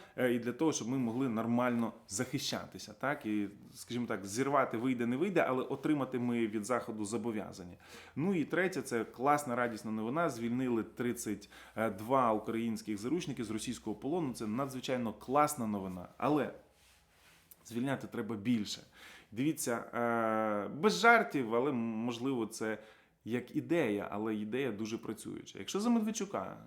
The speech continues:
я хочу, щоб ви в коментарях написали, чи підтримуєте таку ідею. Якщо за Медведчука нам дали вісімсот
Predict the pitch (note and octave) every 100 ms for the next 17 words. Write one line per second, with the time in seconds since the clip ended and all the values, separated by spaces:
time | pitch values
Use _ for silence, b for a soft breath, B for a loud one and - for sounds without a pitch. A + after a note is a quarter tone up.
0 | - A2 A#2+ C3 C3+ A#2 A#2 A2 A#2 A#2+
1 | A2+ A#2+ G#2+ G#2+ G#2 A#2+ A2+ G#2 - -
2 | A2+ B2+ A2+ G#2 G2+ G2+ - G2+ F#2+ F#2
3 | F#2+ - B B A2+ - F3+ G3+ G3 F#3
4 | - E3 A2+ G2 A#2+ C3+ D3 C3 G#2 C#3
5 | D#3 E3 C#3+ - C#3+ C3